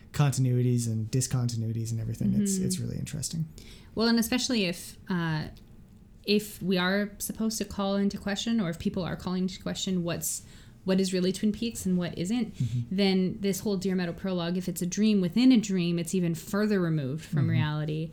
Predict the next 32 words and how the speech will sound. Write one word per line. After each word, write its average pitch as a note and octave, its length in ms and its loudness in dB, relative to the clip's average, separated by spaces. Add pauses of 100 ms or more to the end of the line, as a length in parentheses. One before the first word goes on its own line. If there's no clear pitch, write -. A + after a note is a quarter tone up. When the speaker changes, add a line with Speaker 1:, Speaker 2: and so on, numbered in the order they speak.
Speaker 1:
Yeah. A#2+ 220 2 (140)
Speaker 2:
uh, E3 380 0
which F#3+ 240 -2
is F#3 400 0 (480)
kind G3 280 4
of, F3+ 180 0 (440)
it's G#3 220 0
interesting G#3 560 2
to, E3 400 -2
uh, - 560 -14
to G3+ 140 0
think G3 200 2
about. D#3 260 0
And F3 100 4
if F#3+ 180 2
that G#3+ 240 8
is G#3 160 4
Cooper's G3 380 0
dream F3 220 -2
as E3+ 180 -6
well, G3 240 0
if F3 100 -6
Cooper's A#3+ 320 2
always G#3 300 6
been F3+ 120 6
the D3 80 0
dreamer, D3+ 360 -2
maybe, E3+ 340 -2
or F3+ 80 -4
something, F3+ 540 -2 (440)
you G#3+ 140 2
know, F#3 360 0